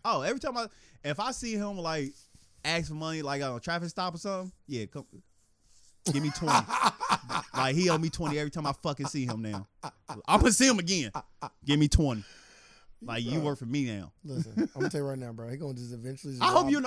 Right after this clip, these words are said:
Speaker 1: I hope we in the car together. You gonna see me
Speaker 2: Listen.
Speaker 1: right on. What you gonna say? "What the fuck you doing?"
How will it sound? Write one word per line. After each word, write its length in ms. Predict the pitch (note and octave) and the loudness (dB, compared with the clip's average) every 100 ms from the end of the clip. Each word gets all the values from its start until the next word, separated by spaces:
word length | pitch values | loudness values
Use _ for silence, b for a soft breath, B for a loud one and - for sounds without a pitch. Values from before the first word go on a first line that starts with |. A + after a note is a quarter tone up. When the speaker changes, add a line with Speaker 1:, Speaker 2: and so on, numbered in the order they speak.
| C4+ | 2
Speaker 1:
I 120 | F4+ | 4
hope 180 | B3+ A#3 | 4 2
we 100 | B3 | 0
in 60 | |
the 60 | G#3+ | -4
car 220 | - A3 | 0 0
together. 320 | G3 F3+ D3 | 2 0 2
You 80 | A3+ | 2
gonna 140 | C4 G#3+ | 2 2
see 100 | A3+ | 2
me 60 | |
Speaker 2:
Listen. 100 | G3+ | 4
Speaker 1:
right 120 | A3 | 4
on. 100 | G#3+ G#3+ | 4 4
What 100 | C#4 | 2
you 60 | |
gonna 140 | C#4+ B3 | 2 0
say? 100 | - | 0
"What 120 | A#4+ | 0
the 40 | |
fuck 100 | A4+ | 0
you 80 | F#4+ | -2
doing?" 160 | F4+ | -2